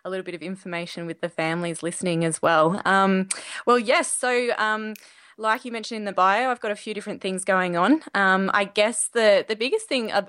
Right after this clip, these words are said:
a lot of people ask me is, "Okay, you've got lots hap-, lots of things happening, J C. Where did it all sort of start?"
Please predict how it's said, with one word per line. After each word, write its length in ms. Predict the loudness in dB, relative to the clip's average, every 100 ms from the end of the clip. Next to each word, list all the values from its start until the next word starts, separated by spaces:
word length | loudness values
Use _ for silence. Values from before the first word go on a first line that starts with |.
| -2
a 60 |
lot 140 | 0 0
of 60 |
people 300 | 0 -2 2
ask 260 | 4 4 0
me 220 | -4 -4
is, 160 | -4 -6
"Okay, 320 | -2 0 0
you've 80 | 0
got 180 | -2
lots 220 | 2 0 0
hap-, 200 | -6 -2
lots 220 | -4 -2
of 100 | -4
things 200 | -2 0
happening, 380 | -2 -2 -2 0
J 180 | 0
C. 160 | -2 -2
Where 180 | 0 2
did 80 | -2
it 140 | -4
all 160 | -6 -6
sort 180 | -10
of 60 | -10
start?" 400 | 0 2 2 0